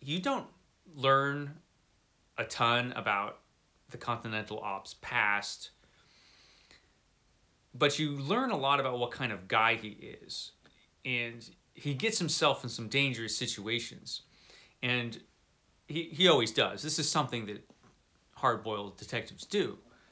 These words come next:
You know, they tend to get, you know, kidnapped, knocked out, shot at, shot. You know,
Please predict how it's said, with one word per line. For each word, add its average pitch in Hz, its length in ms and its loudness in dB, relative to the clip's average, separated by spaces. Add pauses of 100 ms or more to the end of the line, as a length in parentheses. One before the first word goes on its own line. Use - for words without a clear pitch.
(140)
You 208 120 -2
know, - 260 -8 (440)
they 165 120 0
tend 156 260 2
to 120 60 -2
get, 107 400 0 (300)
you 127 100 -4
know, 110 200 0
kidnapped, 101 800 0
knocked 107 360 0
out, 92 440 0
shot 104 400 0
at, 90 560 -4
shot. - 680 -2 (340)
You 170 140 2
know, 139 380 6